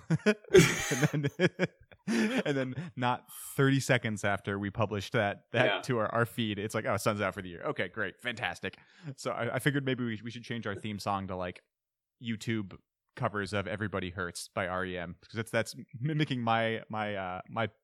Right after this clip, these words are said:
Speaker 1: bets recently and your Sun future. It's just sad times, <laughs> man.
Speaker 2: It's, uh, did you say a, a U two cover of R E M song? 'Cause that would be
Speaker 1: No,
Speaker 2: terrible.
Speaker 1: n-, never, never would I listen to that. No, just YouTube covers. But,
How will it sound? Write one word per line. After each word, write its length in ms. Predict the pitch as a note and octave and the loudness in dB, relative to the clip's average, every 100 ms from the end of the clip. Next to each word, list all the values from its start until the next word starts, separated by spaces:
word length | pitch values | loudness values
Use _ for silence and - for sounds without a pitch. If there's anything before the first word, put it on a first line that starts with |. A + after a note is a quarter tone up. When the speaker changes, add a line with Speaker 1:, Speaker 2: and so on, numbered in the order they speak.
| - | 0
Speaker 1:
bets 200 | A2+ - | 0 0
recently 480 | A#2 - A2 A2 G2 | -6 -6 -6 -6 -4
and 220 | G2 G2 | -6 -6
your 120 | A2+ | -6
Sun 260 | A2 A2+ G#2 | -4 -4 -4
future. 400 | A2 G2+ G#2+ G2+ | -6 -4 -4 -6
It's 100 | A#2 | -6
just 160 | B2+ - | -6 0
sad 240 | B2+ A#2+ | 2 2
times, 340 | - G#2+ F#2+ - - | 0 -4 -4 -10 -10
<laughs> 80 | |
man. 240 | D#3+ - D#3+ - - - - | -8 -8 -12 -16 -14 -8 -4
Speaker 2:
It's, 340 | F#3+ E3 D#3+ | 2 4 8
uh, 120 | F#3+ | 8
did 240 | D3 C#3+ C#3 | 6 4 2
you 120 | D#3 | 2
say 520 | D3 D#3 D3 C#3 C#3 - - | 4 4 4 2 0 -6 0
a, 60 | C#3+ | 6
a 480 | A#2+ A2+ - A2 G2+ F#2+ | 6 6 6 6 4 2
U 260 | B2 D3 C#3+ | 4 4 4
two 360 | - C#3+ G3 | 6 6 6
cover 440 | G3 G#3 G#3+ A#3+ G#3+ | 8 8 8 2 2
of 140 | G#3+ | 6
R 260 | G3+ G#3 A3 | 8 10 8
E 60 | G#3+ A#3 | 2 -2
M 100 | B3 | -2
song? 400 | - A#3 B3+ C4+ | 0 2 0 -4
'Cause 140 | E3+ | -2
that 180 | C3+ D3+ | 4 6
would 140 | E3 C#3+ | 6 4
be 80 | |
Speaker 1:
No, 120 | C#3 A2+ | 2 8
Speaker 2:
terrible. 640 | A#2+ C#3+ A#2+ - G2 - - | 10 10 6 2 -4 -6 -8
Speaker 1:
n-, 200 | B2+ A#2 | -6 0
never, 420 | A#2+ B2 G#2 F#2 F2 | 4 4 4 -4 -2
never 260 | A#2+ A2 G#2 | -2 0 0
would 80 | G2+ | 0
I 80 | G2 | -2
listen 220 | G2 G2+ | -4 -10
to 40 | G2 | -8
that. 180 | F#2 | -10
No, 140 | B2 A2 D3+ D#3 | -10 -12 -12 -10
just 160 | A3+ - | -6 -2
YouTube 320 | B2+ - F#2+ | -2 -2 -6
covers. 340 | F#2+ F2+ F#2+ | -6 -6 -10
But, 140 | - | -10